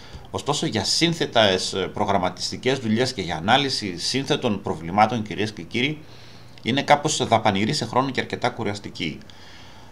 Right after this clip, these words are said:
Ε, για να διευκολυνθούμε στην εργασία μας με ένα στατιστικό πρόγραμμα ή, αν θέλετε, ένα περιβάλλον στατιστικής, υπολογιστι-, υπολογιστικής στατιστικής,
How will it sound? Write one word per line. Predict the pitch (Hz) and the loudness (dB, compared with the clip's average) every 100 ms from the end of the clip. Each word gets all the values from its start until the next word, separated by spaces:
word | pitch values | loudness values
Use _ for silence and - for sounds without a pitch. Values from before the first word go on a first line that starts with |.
| - - - | -20 -18 -6
Ε, | 95 95 87 | 0 0 0
για | 92 127 | 2 4
να | 170 | 4
διευκολυνθούμε | 151 143 - 117 95 92 180 185 | 4 2 4 4 6 4 2 4
στην | 143 107 | 2 2
εργασία | 104 85 - 123 123 | 0 0 -2 0 2
μας | 95 - | 0 -2
με | 87 | 0
ένα | 110 127 | 4 4
στατιστικό | 123 107 98 - - 117 | 2 -4 -6 -8 -4 -2
πρόγραμμα | - 113 110 95 87 | 2 4 4 2 2
ή, | 101 | 0
αν | 107 | 0
θέλετε, | 110 104 | 0 -2
ένα | 110 107 | -2 -2
περιβάλλον | 95 87 104 127 110 | -2 6 8 8 6
στατιστικής, | 101 95 - 90 - 107 - | -4 -8 -10 -12 -6 -4 -4
υπολογιστι-, | 95 101 92 90 - 78 | -4 -2 -4 -6 -8 -8
υπολογιστικής | - 107 98 90 - - 117 | -6 0 2 2 -2 -4 -4
στατιστικής, | 123 - 95 - - 104 101 | -4 -6 -8 -10 -4 -4 -4